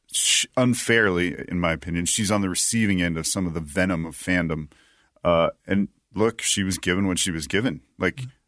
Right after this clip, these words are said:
Speaker 1: like, "Oh, you don't like how she's acting?" But that's the character she was handed for season one. So, I don't know, maybe give her a, a little le-, grace and let's see what
Speaker 2: Yeah.
Speaker 1: happens next, because there is going to be more and different Galadriel. Um, you know,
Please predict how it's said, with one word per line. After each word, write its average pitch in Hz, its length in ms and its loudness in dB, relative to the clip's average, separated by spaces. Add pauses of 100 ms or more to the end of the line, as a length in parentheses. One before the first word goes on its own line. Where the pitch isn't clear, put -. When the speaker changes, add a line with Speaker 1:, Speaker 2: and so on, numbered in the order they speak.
(120)
Speaker 1:
like, 92 200 0
"Oh, 101 160 4
you 98 100 2
don't 104 160 2
like 101 200 2
how 104 100 2
she's 90 300 -2
acting?" 110 460 0
But - 260 0
that's 110 280 2
the 120 120 -2
character 139 480 2
she 110 140 0
was 92 160 0
handed 87 300 2
for 98 120 -6
season 98 400 0
one. 113 260 2
So, 92 380 2 (320)
I 90 160 4
don't 131 100 4
know, 82 140 2
maybe 92 320 0
give 90 180 0
her 95 160 4
a, 78 80 -4 (140)
a 85 80 0
little 85 460 0
le-, 87 100 -4 (160)
grace 107 560 2
and 92 180 -2
let's 95 160 -2
see 101 160 0
what 101 140 2
Speaker 2:
Yeah. 107 60 4
Speaker 1:
happens 120 420 0
next, 147 420 -2
because 110 400 0 (380)
there 113 180 6
is 117 200 2
going 98 300 2
to - 100 -8
be 90 120 0
more 85 360 0 (400)
and 87 200 -4 (120)
different 92 440 -2 (100)
Galadriel. 80 560 -2 (440)
Um, 131 280 4 (640)
you 156 100 4
know, 190 220 2